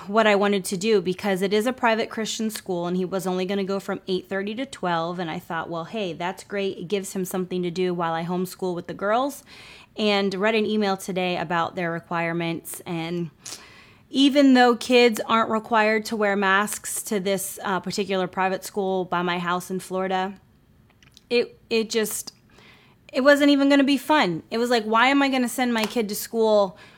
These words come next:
with all these rules? He's gonna hate it. He's gonna cry. I couldn't be on the property. I'd have to drop him off at the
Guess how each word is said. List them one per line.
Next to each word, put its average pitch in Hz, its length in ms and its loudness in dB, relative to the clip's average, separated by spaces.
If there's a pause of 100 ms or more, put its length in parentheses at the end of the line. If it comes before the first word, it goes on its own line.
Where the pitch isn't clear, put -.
(140)
with 214 300 2
all 226 200 4
these 214 280 0
rules? 240 380 2
He's 226 340 -2
gonna 196 240 2
hate 226 240 2
it. 247 140 2
He's 202 180 -2
gonna 190 180 -2
cry. 214 560 0 (340)
I 202 100 -6
couldn't 220 300 -2
be 196 120 2
on 180 100 2
the 175 60 -2
property. 226 600 0
I'd 175 120 -2
have 180 160 -6
to 175 80 -8
drop 190 260 -2
him 180 140 0
off 180 180 0
at 185 120 -8
the 170 100 -6